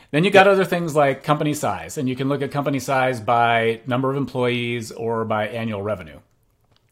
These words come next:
Speaker 1: And I think what I've found in that data is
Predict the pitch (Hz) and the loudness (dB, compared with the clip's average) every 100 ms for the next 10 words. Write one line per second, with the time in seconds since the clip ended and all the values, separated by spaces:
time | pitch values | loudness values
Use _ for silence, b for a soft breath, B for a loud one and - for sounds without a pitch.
0 | - - 139 127 127 120 104 B B B | -14 -2 2 2 2 0 -4 B B B
1 | B B B 120 131 127 123 135 147 127 | B B B 2 2 6 6 6 4 2
2 | 123 117 117 104 120 113 110 110 110 120 | 2 0 0 0 0 0 0 -2 -2 0
3 | 113 110 98 | 0 -2 -6